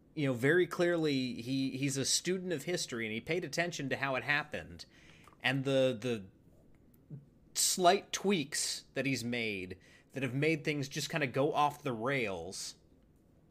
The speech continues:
as far as the meta plot of Deadlands goes are, are really kinda brilliant. The idea that,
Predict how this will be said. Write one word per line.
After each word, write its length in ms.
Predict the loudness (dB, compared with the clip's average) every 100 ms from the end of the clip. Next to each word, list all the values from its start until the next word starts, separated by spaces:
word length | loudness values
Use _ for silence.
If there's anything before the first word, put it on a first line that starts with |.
| _ -2
as 180 | 0
far 300 | 2 4 4
as 160 | 4 0
the 180 | -2 -4
meta 300 | 0 0 0
plot 300 | 0 0 0
of 120 | 0
Deadlands 540 | -4 -2 -2 -4 -4 -6
goes 560 | -6 -6 -8 -8 -10 -12 -20 -20 -16 0
are, 340 | 4 4 4
are 120 | 4 4
really 340 | 6 4 2
kinda 220 | 0 0
brilliant. 520 | 0 2 4 2 0
The 140 | 0 2
idea 380 | 2 2 0 0
that, 460 | 0 2 0 -2